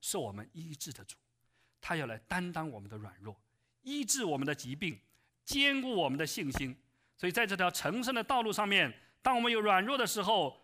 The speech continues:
他要成为我们随时的帮助。那最后我们也知道，他还要再来以一个得胜君王的形象再来，他是我们再来的王，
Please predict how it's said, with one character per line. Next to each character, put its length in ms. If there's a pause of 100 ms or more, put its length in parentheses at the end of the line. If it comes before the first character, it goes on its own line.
(200)
他 140
要 160
成 240
为 140
我 120
们 140
随 260
时 160
的 80
帮 240
助。 120 (960)
那 80
最 120
后 120
我 40
们 80
也 80
知 160
道， 320 (280)
他 160
还 180
要 100
再 240
来 440 (640)
以 320
一 60
个 140
得 400
胜 340
君 300
王 180
的 80
形 240
象 240
再 200
来， 380 (200)
他 140
是 120
我 140
们 240
再 360
来 140
的 100
王， 200